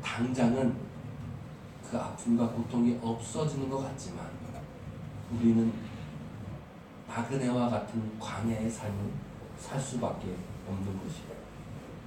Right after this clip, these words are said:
이렇게 광야에 나가서 모세는 광야 생활을 하게 됩니다.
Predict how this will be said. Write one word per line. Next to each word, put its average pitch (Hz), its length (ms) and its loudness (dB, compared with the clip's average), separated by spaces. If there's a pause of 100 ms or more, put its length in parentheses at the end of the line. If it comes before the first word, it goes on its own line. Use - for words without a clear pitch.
(420)
이렇게 202 300 10
광야에 185 520 8
나가서 151 680 8 (180)
모세는 139 640 6 (540)
광야 120 280 4
생활을 110 380 2 (340)
하게 120 220 -2
됩니다. 90 380 -6